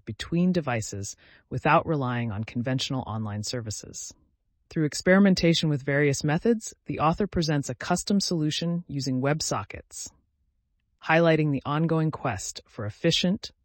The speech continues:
cross-platform file sharing. And that wraps up today's episode of the Automated Daily, Hacker News Edition. We've journeyed through a diverse landscape of topics, from historical research and tech innovations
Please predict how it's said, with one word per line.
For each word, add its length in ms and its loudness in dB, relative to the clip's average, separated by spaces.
cross-platform 1000 -2
file 280 -6
sharing. 460 -10
And 120 0
that 160 4
wraps 300 2
up 100 2
today's 320 4
episode 540 2
of 140 -8
the 160 -6
Automated 500 2
Daily, 480 -4
Hacker 400 -2
News 260 -2
Edition. 420 -8
We've 220 2
journeyed 500 4
through 260 -2
a 60 0
diverse 460 2
landscape 480 0
of 100 -12
topics, 600 -10
from 180 -6
historical 540 2
research 680 0
and 160 -4
tech 300 -2
innovations 840 0